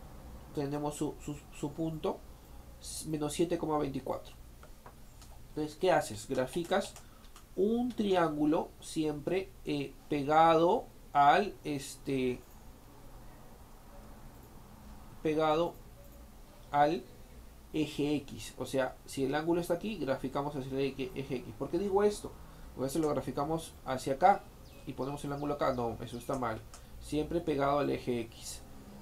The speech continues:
Listo, profesor. Entonces acá ponemos un ángulo ficticio, ¿no? O decimos que ahí es teta ficticiamente. Y entonces, profesor, decimos, este es X, e-, X es horizontal. Este cateto vale X, siete.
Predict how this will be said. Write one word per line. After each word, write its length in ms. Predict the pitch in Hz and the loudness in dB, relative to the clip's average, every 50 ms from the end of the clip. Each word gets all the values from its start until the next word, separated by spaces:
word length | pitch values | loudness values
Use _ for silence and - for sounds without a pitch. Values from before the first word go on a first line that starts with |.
| - - - | -12 -6 -4
Listo, 300 | 165 196 - - 175 165 | -2 -2 0 0 -2 -2
profesor. 440 | 156 147 - 139 - 131 113 107 | -2 -2 -4 -4 -4 -4 -4 -4
Entonces 280 | - 135 147 151 156 165 | -4 -2 -2 -2 0 0
acá 300 | 147 143 180 196 - - | 0 2 4 2 2 2
ponemos 420 | - 147 147 156 156 160 160 160 - - | 0 -2 -4 -4 -2 -4 -4 -4 -6 -8
un 160 | 156 147 151 | -6 -4 -2
ángulo 300 | 156 151 151 151 151 147 | -2 -2 -2 -2 -2 -2
ficticio, 600 | 139 - 143 - - 165 160 156 - - 220 330 339 - - - - | -2 -4 -6 -4 -4 -4 -4 -4 -4 -4 -4 -4 -6 -8 -12 -12 -8
¿no? 180 | 135 147 180 196 | -6 -4 -2 -2
O 100 | 156 135 | 0 -2
decimos 340 | 131 120 - 139 139 139 | -2 -4 -4 -6 -6 -6
que 120 | 135 - 131 | -4 -2 -2
ahí 200 | 131 139 139 139 | -2 -2 -2 -4
es 140 | 139 - - | -4 -4 -4
teta 260 | 135 135 131 143 143 | -4 -4 -2 -4 -6
ficticiamente. 880 | - 135 123 - 131 131 - 151 160 170 151 143 139 135 - 190 427 - - - - - - - - - - - - - | -6 -8 -10 -10 -8 -6 -6 -4 -2 -2 -2 -4 -4 -4 -4 -6 -6 -8 -12 -18 -18 -18 -18 -18 -16 -16 -18 -18 -14 -8
Y 80 | - 226 | -4 -4
entonces, 300 | 240 254 247 226 240 240 | -2 0 2 2 2 0
profesor, 520 | - 220 208 220 202 208 202 190 185 - - - - - - - - - - | 0 0 0 0 2 4 4 2 2 0 -4 -12 -18 -18 -18 -18 -18 -12 -4
decimos, 600 | - 160 156 - 160 143 131 123 123 120 - - - - - | -2 -2 0 2 0 0 0 0 -2 -4 -6 -10 -16 -8 0
este 380 | 180 190 208 202 - - 190 190 | 2 2 2 2 4 4 4 4
es 180 | 190 190 - - | 4 2 -2 2
X, 480 | 208 208 208 - 151 131 120 - - - | 2 2 4 2 0 -6 -6 -6 -8 -4
e-, 200 | - 151 156 156 - | -2 -2 -2 -2 -2
X 280 | 165 147 165 160 156 160 | -4 -4 -4 -6 -6 -6
es 120 | 143 - | -4 -2
horizontal. 680 | 147 127 127 - 135 127 127 120 - 135 123 113 104 101 - - - - - - - | -2 -2 -2 -2 -4 -4 -2 0 2 2 2 2 0 -4 -10 -14 -16 -16 -18 -14 -4
Este 520 | - 143 143 143 139 - - - 151 147 - | -2 0 0 0 -2 -6 -6 -4 -4 -2 -2
cateto 480 | - 156 156 - 165 156 - 175 160 | -2 -2 0 0 -2 0 0 2 4
vale 400 | 131 120 117 117 123 - - 127 | 4 4 2 2 -2 -4 -6 -8
X, 540 | 127 - - - - - - - - - - - - - - - - - - - - - - | -8 -10 -14 -16 -14 -14 -12 -12 -14 -14 -16 -16 -18 -18 -16 -16 -18 -18 -18 -18 -18 -18 -16
siete. 440 | - - - - 127 - - - - | -16 -12 -8 -6 -6 -6 -6 -10 -14